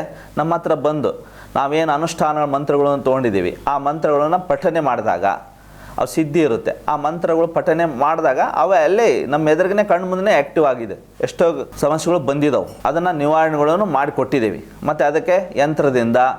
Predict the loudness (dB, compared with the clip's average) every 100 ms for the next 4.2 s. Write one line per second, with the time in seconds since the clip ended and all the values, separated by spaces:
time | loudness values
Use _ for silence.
0 | -8 -20 -20 -10 -2 0 0 0 0 -2
1 | -2 -2 0 2 2 2 0 0 0 0
2 | 0 2 4 2 0 -10 -20 -20 -20 -18
3 | -14 0 2 2 0 0 2 2 2 4
4 | 4 2